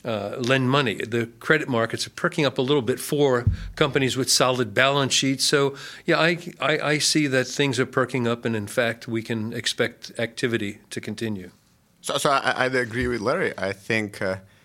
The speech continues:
Speaker 2: companies have been hunkering down. Uh, they've seen in, I guess, the last quarter of two thousand eight,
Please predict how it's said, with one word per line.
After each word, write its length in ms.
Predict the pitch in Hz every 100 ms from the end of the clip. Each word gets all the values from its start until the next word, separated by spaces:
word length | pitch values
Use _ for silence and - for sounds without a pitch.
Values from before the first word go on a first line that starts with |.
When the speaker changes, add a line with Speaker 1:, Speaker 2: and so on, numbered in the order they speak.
| _ _
Speaker 2:
companies 460 | - 107 107 104 -
have 140 | 95
been 240 | 101 92 90 -
hunkering 400 | 101 107 107 98
down. 480 | 98 104 135 151 113 95
Uh, 200 | 92 92 - _
they've 220 | 92 92
seen 680 | - - - - 123 123 104 - - _ _ _
in, 240 | 95 92 92 - _ -
I 40 |
guess, 220 | 90 95 -
the 80 |
last 240 | 90 98 -
quarter 260 | - 98
of 120 | 95 -
two 100 | 98
thousand 400 | 95 92 87 -
eight, 380 | 101 101 87 -